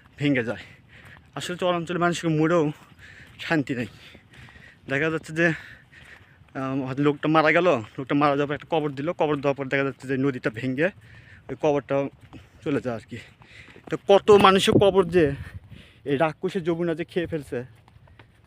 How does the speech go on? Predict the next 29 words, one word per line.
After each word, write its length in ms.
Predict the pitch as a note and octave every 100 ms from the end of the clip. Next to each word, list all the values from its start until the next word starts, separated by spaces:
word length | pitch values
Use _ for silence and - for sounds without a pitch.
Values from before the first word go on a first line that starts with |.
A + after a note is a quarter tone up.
| - C#3+
একমাত্র 240 | - C#3+ D3
আল্লাহ 140 | C#3 B2+
পাক 80 | A#2
ভালো 120 | A#2 A#2
জানে। 160 | A2 G#2 F#2+ _ - - - - - - -
তাই 100 | D3
আমি 100 | C#3+ E3
দেখতে 140 | D#3 F#3
পাচ্ছেন 220 | F3 E3 D3
যে 60 | D3 B2+ A#2+
হেঁটে 160 | C3+
হেঁটে 140 | C#3+ C3+
যাচ্ছি। 280 | B2 - - C3 - _ _ _ - - - -
তো 40 | - D#3
আমি 100 | D#3+ E3+
আপনাদেরকে 340 | E3+ F#3+ F#3+ F#3+
যদি 100 | G3
একটা 120 | F3+ F3
বলে 140 | E3+ F3
রাখি, 180 | F3+ C#3 D#3+ - - - - - - - - - - C#3
এই 60 | D3 D#3
জায়গায় 260 | F3 F3 E3
ভাই, 160 | F3 F3 F3+ - - - - - - - - -
আপনারা 200 | C#3 D#3+ D#3+
তো 40 |
হয়তো 160 | E3 E3 -
শহর 200 | - E3 F3
অঞ্চলে 260 | E3 F3 E3 -
থাকেন 240 | D3+ D3